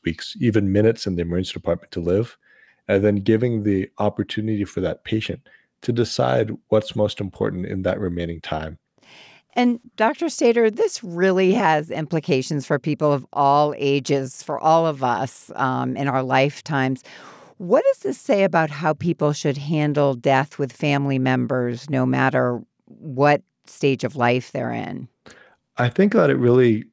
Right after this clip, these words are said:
Speaker 1: puts it on us to plan for this and to think about what your last chapter should look like, and to let it be driven by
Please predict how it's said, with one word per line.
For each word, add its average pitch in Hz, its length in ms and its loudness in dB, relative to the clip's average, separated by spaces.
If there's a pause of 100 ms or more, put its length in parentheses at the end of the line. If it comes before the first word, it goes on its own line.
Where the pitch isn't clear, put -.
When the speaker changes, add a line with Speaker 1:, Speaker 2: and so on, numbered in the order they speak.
Speaker 1:
puts - 240 -2
it 110 80 0
on 104 180 0
us 92 380 -6
to - 80 -6
plan 120 400 -2
for - 180 -8
this - 400 -14 (260)
and 107 460 0
to 117 120 0
think - 360 -2
about 104 380 -2 (180)
what 120 280 -2
your 123 120 4
last 101 380 -2
chapter 87 400 -8
should 85 240 -12
look 82 180 -10
like, - 360 -12 (520)
and 123 280 2
to 127 160 0
let 135 200 2
it 165 120 -4
be 135 100 2
driven 110 520 2
by 90 400 -2